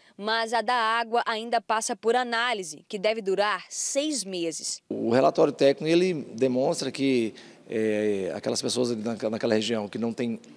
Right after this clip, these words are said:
Speaker 2: água tratada, o, o solo, né, a contaminação do solo, tanto de cisterna ou poço artesiano, não foi atingido. Então, é, é que use essas águas e não do leito do rio.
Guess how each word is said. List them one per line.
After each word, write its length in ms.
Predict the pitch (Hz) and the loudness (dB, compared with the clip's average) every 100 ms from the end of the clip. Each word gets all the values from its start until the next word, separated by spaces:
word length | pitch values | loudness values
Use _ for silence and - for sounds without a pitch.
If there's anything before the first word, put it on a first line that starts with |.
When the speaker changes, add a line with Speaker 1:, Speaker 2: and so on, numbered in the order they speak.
| - | -6
Speaker 2:
água 260 | 139 160 143 | -2 2 0
tratada, 680 | 120 110 135 147 131 101 - - - - | 0 -2 2 2 2 -2 -6 -16 -20 -6
o, 240 | 117 113 117 | 0 0 2
o 60 | |
solo, 760 | 117 - 139 160 165 135 107 82 - - | 0 0 4 6 6 4 -2 -6 -18 -8
né, 420 | 104 113 113 95 90 101 95 | -4 -2 -2 -6 -8 -6 -6
a 60 | 98 | -6
contaminação 480 | 117 113 117 107 113 | -6 -6 -4 -4 -4
do 100 | 113 | -4
solo, 320 | - 117 113 - - - - | 0 2 0 -6 -20 -16 -2
tanto 220 | 123 117 | -2 0
de 80 | 110 | 0
cisterna 440 | 117 107 131 123 | 0 4 2 4
ou 60 | 123 | 0
poço 240 | 147 127 | 0 0
artesiano, 380 | 120 127 127 127 | 0 0 -2 -2
não 100 | 147 | -4
foi 380 | 156 156 151 - | 2 4 4 0
atingido. 540 | - 175 147 135 104 | -2 0 2 2 2
Então, 320 | 104 120 131 143 - - - | -2 -2 -2 -2 -10 -18 -14
é, 280 | - 113 107 | -4 -2 0
é 40 | 113 | 0
que 180 | - | 4
use 320 | 143 160 196 160 | 8 8 6 2
essas 380 | 135 - 117 | 2 0 0
águas 320 | 120 135 143 127 | 2 2 0 -2
e 60 | |
não 520 | 143 135 139 175 180 | -2 0 0 0 -2
do 140 | 151 170 | 2 4
leito 280 | 156 147 160 | 4 2 -2
do 80 | |
rio. 320 | 165 131 110 | -2 0 -2